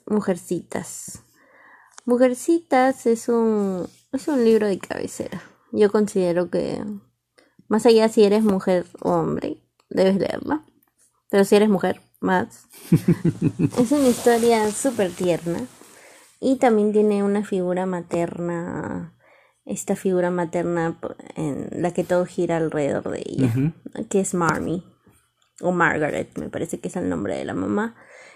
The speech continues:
Speaker 1: Y ella tiene cuatro hijas, ¿no? Eh, Meg, Jo, Beth y Amy. Y pues, ¿no? Cada, cada hija tiene su personalidad. Y, este,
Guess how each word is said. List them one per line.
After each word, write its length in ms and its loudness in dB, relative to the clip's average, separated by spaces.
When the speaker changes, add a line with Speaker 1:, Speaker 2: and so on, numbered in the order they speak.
Speaker 1:
Y 160 -2
ella 240 2
tiene 240 -2
cuatro 320 -2
hijas, 380 -4
¿no? 460 -2
Eh, 200 -4
Meg, 560 -2
Jo, 520 0
Beth 720 0
y 320 -6
Amy. 400 -2
Y 580 -2
pues, 180 -10
¿no? 180 -4
Cada, 420 -4
cada 220 -4
hija 220 -6
tiene 200 -6
su 160 -12
personalidad. 880 -4
Y, 540 4
este, 1300 -2